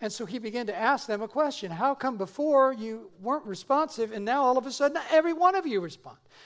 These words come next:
And the chief told him, he said, "Well, you may not know, but last night we came to attack the tent where you were and to kill you and eat you.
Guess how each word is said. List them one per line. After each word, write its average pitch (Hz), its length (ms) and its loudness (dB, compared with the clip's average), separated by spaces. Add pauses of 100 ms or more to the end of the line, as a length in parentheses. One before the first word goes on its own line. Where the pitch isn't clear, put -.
(440)
And 254 180 0
the 254 80 0
chief 311 340 -2
told 330 300 0
him, 208 60 -6
he 208 100 -8
said, 226 260 -4
"Well, 226 280 6
you 240 220 -6
may 311 180 -4
not 226 240 -2
know, 254 240 0
but 214 240 -2
last 285 380 0
night 233 260 -2
we 226 100 -8
came 233 460 -6 (280)
to 240 140 -4
attack 285 400 -4
the 285 80 -8
tent 269 360 -2
where 247 100 -6
you 214 180 -6
were 196 180 2
and 208 180 -8
to 240 80 -10
kill 320 280 -4
you 214 180 -4
and 208 120 -4
eat 285 220 -8
you. 170 120 -20